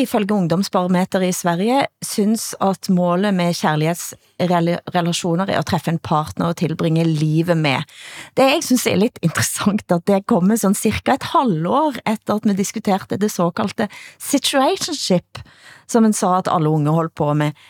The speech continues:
nemlig uforpliktende forhold, som er, var tingen for ganske kort tid siden. Men nå alltså så ska man in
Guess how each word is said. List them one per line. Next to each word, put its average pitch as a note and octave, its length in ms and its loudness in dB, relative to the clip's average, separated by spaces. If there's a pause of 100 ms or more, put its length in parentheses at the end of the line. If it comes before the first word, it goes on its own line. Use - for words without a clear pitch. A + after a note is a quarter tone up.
(100)
nemlig F#3+ 540 2 (180)
uforpliktende C4+ 1000 0
forhold, C3 420 0 (560)
som F#3 240 2
er, D3 160 0
var E3 160 2
tingen C#3 400 0 (480)
for F#3+ 160 2
ganske D#3+ 320 -2
kort - 320 -2
tid C3 160 0
siden. A#2 380 -4 (500)
Men G3+ 160 4
nå G#3 160 4
alltså G3+ 360 -2
så F#3+ 160 -6
ska D3+ 220 -2
man D#3 260 0
in C3+ 260 -4